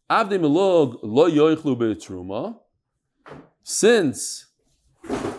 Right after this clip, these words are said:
she who's the owner of the malug? He doesn't take responsibility. He gets the benefit from the slave. But who owns the slave?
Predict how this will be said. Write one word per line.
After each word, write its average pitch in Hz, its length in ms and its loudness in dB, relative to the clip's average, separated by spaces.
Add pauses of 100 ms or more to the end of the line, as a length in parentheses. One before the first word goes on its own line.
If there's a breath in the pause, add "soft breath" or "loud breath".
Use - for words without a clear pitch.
(220)
she 196 720 0 (240)
who's 233 220 6
the 226 100 4
owner 226 360 0
of 170 160 0
the 175 60 2
malug? 147 420 0 (640)
He 208 200 0
doesn't 220 300 2
take 214 160 -2
responsibility. 214 960 0 (220)
He 185 220 -14
gets 202 240 -2
the 190 100 0
benefit 214 500 2
from 170 200 -6
the 151 260 -2
slave. 107 520 -6
But 135 100 -2
who 240 420 2
owns 247 300 2
the 226 80 -8
slave? 240 640 -2